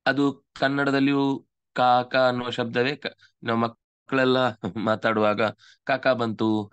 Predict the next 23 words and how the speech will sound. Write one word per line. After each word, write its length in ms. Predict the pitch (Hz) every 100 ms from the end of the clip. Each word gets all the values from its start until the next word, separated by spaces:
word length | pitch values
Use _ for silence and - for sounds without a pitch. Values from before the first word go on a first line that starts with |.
| -
ಅಂತ 200 | 107 120
ಹೇಳುತ್ತೆ 380 | 117 110 85 87
ಅವರು. 220 | 82 - _ _ _ _ -
ಅಂದ್ರೆ 180 | 123
ಅದು 80 | 123
ಸಂಸ್ಕೃತದ 880 | 123 120 120 - 127 135 127 113 110 _ _ _ -
ಹಿನ್ನೆಲೆಯಿಂದಲೇನೆ 920 | 123 127 127 123 123 123 123 127 131
ಬಂದ, 300 | 113 117 117 113 113 _ -
ಭಾಷೆಗೆ 460 | 90 110 113 107 104
ಬಂದ 220 | 101 104
ಶಬ್ದ 340 | 98 98 98
ಆದ್ರಿಂದಾಗಿ 680 | 98 90 82 82 87 104 - _ _ _ -
ಕನ್ನಡದಲ್ಲಿ 460 | 143 147 131 135
ಕಾಗೆ 480 | 135 120 113 127 131 117
ಅಂತೇವೆ, 480 | 104 107 135 - -
ಅದು 140 | 127
ಮಕ್ಕಳು 340 | 123 117 - 143
ಕಾಕ 300 | 107 101 107
ಅಂತಾನೆ 540 | 101 95 104 117 95 _ _ _
ಶುದ್ಧವಾಗಿ 560 | 135 123 107 104 92
ಹೇಳ್ತಾರೆ. 480 | 98 85 - 87 82 _ _ _ _
ಕಾಕಃ 460 | 117 117 113 117 - - _ -
ಕಾಗೆ. 500 | 107 101 98 107